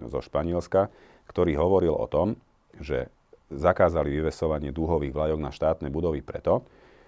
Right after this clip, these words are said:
a to v tom odôvodnení zaznela tá najpodstatnejšia veta, že je to ideológia, ktorá prerastá sociálny rozmer a prerastá až do,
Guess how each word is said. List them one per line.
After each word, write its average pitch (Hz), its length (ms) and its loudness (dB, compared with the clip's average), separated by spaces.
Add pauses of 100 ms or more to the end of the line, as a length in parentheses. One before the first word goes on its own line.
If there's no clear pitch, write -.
(360)
a 65 80 -6
to 71 240 -4
v - 160 -18
tom 71 160 4
odôvodnení 78 480 2
zaznela 76 400 -2
tá 71 160 -2
najpodstatnejšia 78 800 -2
veta, 82 400 0 (560)
že - 240 -2
je 92 160 2
to 78 240 -4 (320)
ideológia, 71 800 0 (160)
ktorá 78 480 0 (480)
prerastá 85 640 2
sociálny 80 640 0
rozmer 95 480 0 (720)
a 69 240 0 (400)
prerastá 92 480 4
až - 320 0
do, 76 320 -2